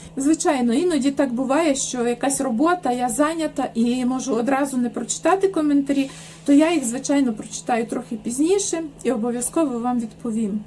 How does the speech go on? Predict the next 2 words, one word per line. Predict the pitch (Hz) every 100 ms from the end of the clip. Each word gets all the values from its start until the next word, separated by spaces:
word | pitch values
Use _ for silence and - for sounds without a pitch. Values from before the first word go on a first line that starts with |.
| - - - - - - - - - - - - - - - - - - - - - - - - - - - - - - - - - - - - - - 226
З | 226
моїх | 233 254 254